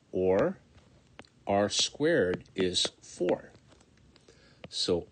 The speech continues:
r is negative three, r is negative two, or r is two.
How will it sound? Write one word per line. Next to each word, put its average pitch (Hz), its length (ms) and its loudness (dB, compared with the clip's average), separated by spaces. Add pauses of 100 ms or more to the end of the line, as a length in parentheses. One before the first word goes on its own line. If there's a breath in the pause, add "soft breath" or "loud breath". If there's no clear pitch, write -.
r 92 220 2
is 113 240 0
negative 127 360 0
three, 110 640 -4 (1500)
r 104 240 6
is 139 260 2
negative 135 420 0
two, 107 580 0 (840)
or 110 400 4 (920)
r 98 200 4
is 95 220 -2
two. - 220 -10